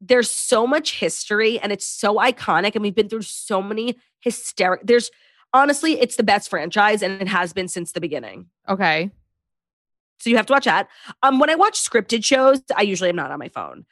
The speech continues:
Speaker 1: Um, so when I'm binge watching, I just binge watched, oh, The Bold Type.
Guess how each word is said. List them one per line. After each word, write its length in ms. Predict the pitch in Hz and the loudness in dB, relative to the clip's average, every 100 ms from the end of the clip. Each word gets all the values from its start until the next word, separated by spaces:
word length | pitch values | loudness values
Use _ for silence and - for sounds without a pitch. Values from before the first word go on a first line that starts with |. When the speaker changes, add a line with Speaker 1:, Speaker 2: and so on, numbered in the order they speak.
| _ _ | _ _
Speaker 1:
Um, 140 | 202 202 | 2 2
so 100 | 226 | 2
when 80 | 214 | 2
I'm 80 | 202 | 2
binge 240 | 208 196 | 0 2
watching, 320 | 190 175 196 | 2 2 0
I 60 | 196 | -2
just 200 | 226 - | -4 -2
binge 380 | 220 208 214 196 | -2 -2 -8 -2
watched, 460 | 190 180 185 - - | 0 0 -2 -10 -2
oh, 240 | 262 226 196 | 4 4 4
The 100 | 190 | 0
Bold 220 | 190 180 180 | 4 2 2
Type. 260 | - 247 | 2 2